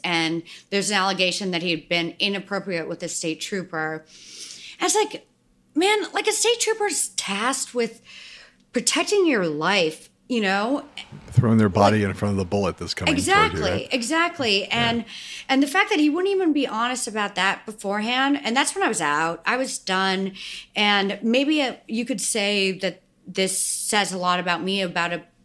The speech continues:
Speaker 1: as a person, that it took me that long.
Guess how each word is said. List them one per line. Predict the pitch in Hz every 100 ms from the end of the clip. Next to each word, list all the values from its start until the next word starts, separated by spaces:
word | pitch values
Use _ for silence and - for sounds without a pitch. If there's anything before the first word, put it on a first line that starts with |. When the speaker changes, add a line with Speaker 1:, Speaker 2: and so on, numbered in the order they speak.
| _ -
Speaker 1:
as | 196 180
a |
person, | - 196 180 190 175 175
that | 165 165 160 - - - - - -
it | 208
took | 208 240 233
me | 214
that | 180 185 190 -
long. | 165 165 160 156 151 165